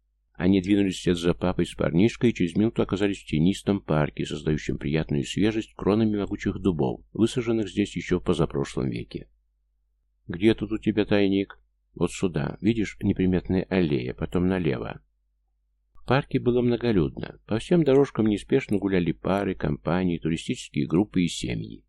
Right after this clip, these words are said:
Но полковнику сейчас нужно было уединение, и они с Евой зашагали в сторону гущи деревьев и кустов. Метров через триста Русь огляделся и, взяв его за руку, свернул влево.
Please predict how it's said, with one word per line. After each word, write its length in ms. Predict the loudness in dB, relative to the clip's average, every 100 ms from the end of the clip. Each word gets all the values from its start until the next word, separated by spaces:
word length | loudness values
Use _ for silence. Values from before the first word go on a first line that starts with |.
| _ _ _ _
Но 140 | -2 0
полковнику 560 | 0 6 6 6 2
сейчас 320 | -4 -4 -2
нужно 240 | 0 0 2
было 180 | 2 2
уединение, 840 | 0 -2 2 4 4 2 -6 -12 _ _ -2
и 100 | 4
они 200 | 4 4
с 100 | 2
Евой 220 | 4 4
зашагали 460 | 0 -4 -2 0 -2
в 40 |
сторону 380 | -2 0 2 2
гущи 360 | 2 0 0
деревьев 520 | -2 0 2 2 2 -2
и 80 | -6
кустов. 540 | -6 -6 -6 -8 -8 _ _ _ _ _ _ _ _ _
Метров 400 | 4 4 4 0
через 300 | 0 -2 -2
триста 380 | -2 -2 0 2
Русь 200 | 2 -2
огляделся 800 | -4 0 0 2 0 0 -4 -8 -6
и, 100 | 0
взяв 280 | 0 2 2
его 240 | 2 2 2
за 200 | 2 0
руку, 280 | -2 -6 -4
свернул 400 | 0 2 0 -2
влево. 420 | -4 -6 -8